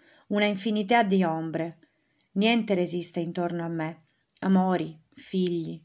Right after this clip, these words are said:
famiglia. Come una trapassata nulla devo possedere. Eppure amo tanto. Sono io un sogno, una nube carica di tanti affanni e di speranze."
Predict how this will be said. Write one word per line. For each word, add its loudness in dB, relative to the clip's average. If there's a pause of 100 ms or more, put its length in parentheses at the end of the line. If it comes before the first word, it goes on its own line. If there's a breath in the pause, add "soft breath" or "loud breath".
(160)
famiglia. -6 (420 soft breath)
Come 0
una 2
trapassata 2
nulla 4
devo -2
possedere. -6 (460)
Eppure -2 (180)
amo 2
tanto. -4 (440 soft breath)
Sono -4
io 0
un 0
sogno, -4 (540)
una 0
nube 0
carica 0
di -4
tanti 0
affanni -2 (200)
e -4
di -2
speranze." -6